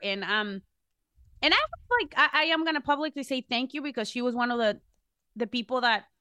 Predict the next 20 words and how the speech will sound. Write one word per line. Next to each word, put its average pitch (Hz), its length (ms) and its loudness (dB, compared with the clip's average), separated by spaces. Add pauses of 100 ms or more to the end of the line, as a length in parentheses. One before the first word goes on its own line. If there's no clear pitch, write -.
you 240 80 -4
know, 226 160 -2
st-, - 280 -8
stuck - 200 -2
up 220 160 4
for 254 100 2
me. 269 280 0 (200)
And, 202 380 0
um, 175 500 0 (720)
and 220 240 0
she's 254 320 -2
like, 233 220 -2
like 240 180 0
I 240 40 -2
said, 233 340 0 (1400)
not 262 220 4
everybody's 277 360 2
perfect, 240 400 -2
not 226 160 0
everybody's, 214 540 -4